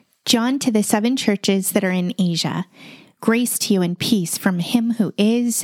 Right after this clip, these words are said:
and who was, and who is to come, and from the seven spirits who are before his throne, and from Jesus Christ, the faithful witness, the firstborn of the dead, and the ruler of the kings of the earth. To him who loves us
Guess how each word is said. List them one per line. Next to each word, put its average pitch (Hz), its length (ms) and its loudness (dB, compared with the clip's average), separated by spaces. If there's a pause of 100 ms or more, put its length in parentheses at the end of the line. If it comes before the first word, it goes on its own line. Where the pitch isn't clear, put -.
and 170 180 0
who 170 120 -2
was, 220 560 0
and 175 160 0
who 196 100 0
is 185 200 0
to 208 80 2
come, 208 480 0 (400)
and 202 160 2
from 226 180 2
the 208 80 2
seven 254 380 0
spirits - 720 0
who - 240 -2
are 196 100 0
before 196 380 0
his 190 240 0
throne, 170 440 -2 (520)
and 226 160 2
from 226 180 0
Jesus 240 380 0
Christ, - 560 -2 (100)
the 202 80 4
faithful 214 480 0
witness, 185 640 0 (320)
the 214 100 2
firstborn 220 800 0
of - 160 -4
the - 80 4
dead, 160 420 -2 (400)
and 208 160 2
the 208 60 2
ruler 202 400 0
of 175 80 -2
the - 80 -2
kings 180 380 0
of 185 100 -4
the 175 140 2
earth. 165 340 -4 (540)
To 240 120 2
him 277 220 2
who 269 140 2
loves 214 360 0
us 254 440 -2